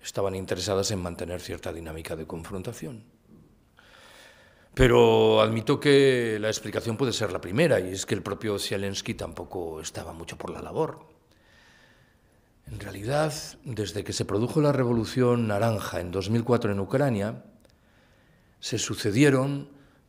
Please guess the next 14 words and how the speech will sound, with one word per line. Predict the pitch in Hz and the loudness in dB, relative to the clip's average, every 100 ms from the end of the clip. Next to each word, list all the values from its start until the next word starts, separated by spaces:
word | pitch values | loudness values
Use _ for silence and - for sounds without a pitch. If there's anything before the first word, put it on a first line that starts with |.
| - | -6
presidentes | 113 101 104 104 151 139 135 131 - - | -4 -2 0 6 6 4 0 -2 -4 -8
y | 117 | -10
primeros | 101 98 117 123 | -8 -4 -2 0
ministros | 123 143 143 - 113 131 - - | 2 4 2 0 0 0 -4 -10
en | - 98 | -8 -2
el | 127 | -2
país | 139 143 135 - - - - - - - _ - | 2 2 2 0 -6 -12 -20 -20 -20 -20 _ -4
que | 113 | 0
eran | 110 131 131 | 2 2 0
descritos | 123 - 131 151 139 | -2 0 0 0 -2
como | - 107 98 98 | -2 -2 -2 0
prorrusos | 101 98 117 131 139 | -2 0 -2 -2 -4
o | 107 | -4
prooccidentales. | - 90 - 92 98 107 156 95 - - - - | -6 -8 -6 -4 -4 -4 -6 -8 -10 -14 -16 -20